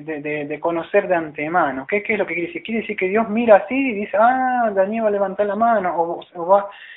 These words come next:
¿querrá decir eso un poquito más? Vamos a ver entonces qué es primero por el Antiguo Testamento, qué, qué es,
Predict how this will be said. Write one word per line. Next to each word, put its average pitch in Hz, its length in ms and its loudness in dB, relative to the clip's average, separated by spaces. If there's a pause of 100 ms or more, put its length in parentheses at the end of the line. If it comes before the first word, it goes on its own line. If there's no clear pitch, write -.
¿querrá 180 280 2
decir 226 320 0
eso 277 200 -4
un 208 140 0
poquito 180 400 -4
más? 156 260 -2 (400)
Vamos 233 240 2
a 220 40 4
ver 226 80 2
entonces 226 260 -6
qué 220 120 -4
es - 120 -10
primero 214 340 -2
por 202 140 0
el 180 60 -2
Antiguo 185 340 -2
Testamento, 214 760 -2 (440)
qué, 208 380 4
qué 202 240 4
es, 165 60 -4